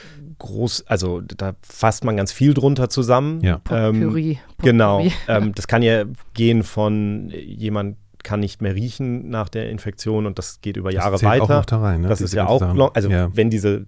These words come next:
Speaker 1: Symptome einfach lange anhalten.
Speaker 2: Ja.
Speaker 1: Aber wir reden hier jetzt natürlich vor allen Dingen über das, was sie eben gerade beschrieben hat, d-, eben diese, diese,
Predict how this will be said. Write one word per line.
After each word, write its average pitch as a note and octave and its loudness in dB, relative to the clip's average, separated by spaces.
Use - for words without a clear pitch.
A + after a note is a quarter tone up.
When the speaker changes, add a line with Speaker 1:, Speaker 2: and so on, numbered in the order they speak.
Speaker 1:
Symptome A#2 0
einfach G2 -2
lange G2 -4
anhalten. G#2 -2
Speaker 2:
Ja. F2 -4
Speaker 1:
Aber G#2+ 2
wir A2 4
reden A2+ 4
hier G#2+ 2
jetzt A#2+ 0
natürlich G#2 -2
vor - -4
allen G#2+ -2
Dingen A#2 -2
über A2 -2
das, - -2
was F#2 -4
sie G2+ -6
eben G#2 -4
gerade G2 -2
beschrieben G2+ -4
hat, F#2+ -6
d-, G#2 -16
eben G#2 0
diese, F#2+ 2
diese, F2 -4